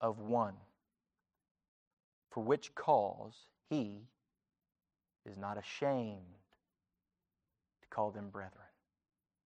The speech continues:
If you mark or highlight in your Bible, I want to encourage you to put neon lights around that phrase. "He is not ashamed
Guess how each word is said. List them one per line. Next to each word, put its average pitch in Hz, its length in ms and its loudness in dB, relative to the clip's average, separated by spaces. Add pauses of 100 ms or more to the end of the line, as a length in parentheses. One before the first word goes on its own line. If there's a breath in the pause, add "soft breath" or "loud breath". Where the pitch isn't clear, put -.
(1300)
If - 120 -14
you 175 180 -2
mark 131 420 4
or 113 60 -6
highlight 117 480 4
in 107 60 -10
your 104 120 -8
Bible, 110 380 -2
I 123 60 -6
want 143 180 -2
to 107 60 -4
encourage 107 600 -6
you 107 140 -6
to - 140 -18 (140)
put 120 260 0 (280)
neon 123 760 0
lights 101 640 -6 (1080)
around 104 340 -6
that 104 180 -2
phrase. - 720 -8 (960)
"He 123 200 2
is 107 160 -2
not 110 280 6
ashamed 127 920 0